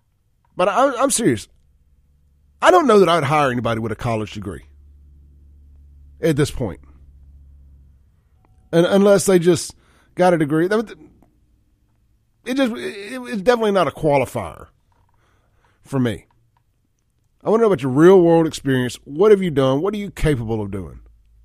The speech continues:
'Cause we are sending a bunch of idiots back out into the world from colleges. Go there wasting money, getting a useless degree, and then that come back down here fighting for jobs, for blue-collar jobs,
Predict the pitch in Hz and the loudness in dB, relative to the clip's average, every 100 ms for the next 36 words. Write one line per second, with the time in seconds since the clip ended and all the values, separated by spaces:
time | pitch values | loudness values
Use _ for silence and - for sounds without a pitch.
0 | _ _ _ _ _ _ _ _ _ _ | _ _ _ _ _ _ _ _ _ _
1 | _ _ _ - 143 285 254 196 180 139 | _ _ _ -2 2 4 4 4 4 4
2 | 127 127 123 - 185 127 98 117 131 131 | 2 0 -2 4 4 4 -2 -2 -2 -2
3 | 117 131 117 127 123 98 107 120 101 80 | -4 -4 -2 0 -2 -4 -6 -6 -6 -10
4 | 62 - - - - _ _ _ _ _ | -16 -18 -20 -20 -20 _ _ _ _ _
5 | _ _ _ _ _ _ _ 127 135 135 | _ _ _ _ _ _ _ -4 0 -2
6 | 113 117 165 - 151 147 156 143 147 135 | -2 -2 -2 0 -2 0 0 0 -4 -6
7 | 113 170 - 170 - 135 123 131 131 127 | -2 -2 0 -4 -4 -4 -2 0 -2 -6
8 | - _ _ _ _ _ _ _ _ _ | -12 _ _ _ _ _ _ _ _ _
9 | _ _ _ _ _ _ _ 113 143 143 | _ _ _ _ _ _ _ -4 -2 0
10 | 139 - 151 147 143 143 143 175 156 113 | -2 -2 0 0 0 2 4 4 2 -6
11 | _ _ _ _ - 170 175 180 170 151 | _ _ _ _ -8 0 0 0 -6 -4
12 | 139 160 147 139 123 - - _ _ _ | 0 2 2 0 -4 -14 -18 _ _ _
13 | _ _ _ _ - 139 151 170 170 151 | _ _ _ _ -8 0 4 4 6 4
14 | 147 131 151 147 127 117 - | 4 2 2 4 0 -4 -10